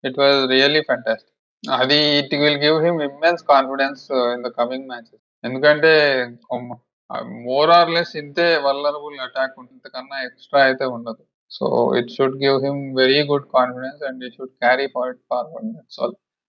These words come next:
And anyways, మనకి కెప్టెన్ కూల్ కేన్ మామ ఉన్నాడు కాబట్టి, ఆయన, ఆయన దగ్గరుండి చూసుకుంటాడు అనుకుంటా. Basically, ఆ, మనం ఇంతకు ముందు అనుకున్నట్టు, కేన్ can come in, uh,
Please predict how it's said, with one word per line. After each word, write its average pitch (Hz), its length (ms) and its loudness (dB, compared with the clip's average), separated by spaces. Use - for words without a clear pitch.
And 123 300 2
anyways, 135 320 2
మనకి 120 460 -4
కెప్టెన్ 127 420 -4
కూల్ 131 340 2
కేన్ 131 320 -4
మామ 131 220 0
ఉన్నాడు 123 420 -2
కాబట్టి, 123 520 -8
ఆయన, 117 360 -10
ఆయన 120 180 -6
దగ్గరుండి 135 580 0
చూసుకుంటాడు 131 500 -4
అనుకుంటా. 117 560 -12
Basically, 175 640 2
ఆ, 135 260 4
మనం 131 520 -4
ఇంతకు 131 280 -12
ముందు 147 180 -14
అనుకున్నట్టు, 143 880 -10
కేన్ 143 380 -4
can 139 100 -2
come 151 300 -4
in, 135 380 -20
uh, 120 200 -14